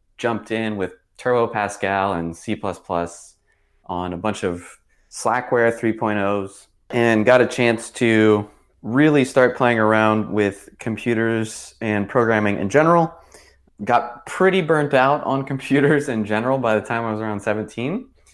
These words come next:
And so when I turned seventeen and I was deciding what to do with my life, uh, I sort of made the decision that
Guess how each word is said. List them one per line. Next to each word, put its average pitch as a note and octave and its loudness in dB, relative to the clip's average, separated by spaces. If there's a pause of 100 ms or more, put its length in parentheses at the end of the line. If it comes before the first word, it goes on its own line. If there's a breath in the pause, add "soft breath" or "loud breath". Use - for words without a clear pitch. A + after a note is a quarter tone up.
(300 soft breath)
And G2 -4
so G#2 0
when G#2+ 2
I G#2 0
turned B2 -2 (300 soft breath)
seventeen B2+ 2
and A#2+ 2
I G#2+ 4
was G#2 0
deciding A2 0
what G#2+ -2
to G2 -16
do G#2+ -2
with G2+ -2
my G2+ -4
life, G2 -2 (520)
uh, F2+ -2
I F2+ -2
sort G#2+ -2
of G2+ 0
made G2+ -2
the G2 -4
decision A2 -4
that F2+ -4